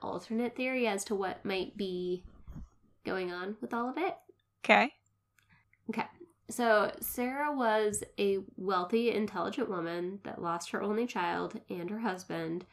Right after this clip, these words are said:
Speaker 1: and desperately wanted to feel close to them and mourn their loss. But it was pretty audacious for a woman to be, like, openly feeling and spending her money however she wanted.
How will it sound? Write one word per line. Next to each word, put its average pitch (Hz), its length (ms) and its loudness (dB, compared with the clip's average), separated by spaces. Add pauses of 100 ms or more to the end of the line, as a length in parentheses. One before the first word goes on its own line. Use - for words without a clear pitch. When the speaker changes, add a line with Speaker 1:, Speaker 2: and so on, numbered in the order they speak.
(380)
Speaker 1:
and 190 180 -2
desperately 196 540 -2
wanted 180 300 -2
to 208 40 -4
feel 175 200 -4
close 220 300 0
to 190 100 -6
them 180 240 -2
and 170 120 -2
mourn 160 240 -4
their - 160 -6
loss. 185 680 2 (440)
But 220 600 2 (320)
it - 200 -4
was - 180 0
pretty 226 340 2 (640)
audacious 196 920 -4
for 202 140 -2
a 196 60 0
woman 196 200 -2
to 190 40 -4
be, 180 400 0 (580)
like, 208 340 -6 (300)
openly 190 460 2
feeling 190 600 2
and 180 120 2
spending 208 440 2
her 175 120 0
money 180 260 0
however 180 260 0
she - 140 -4
wanted. 196 580 0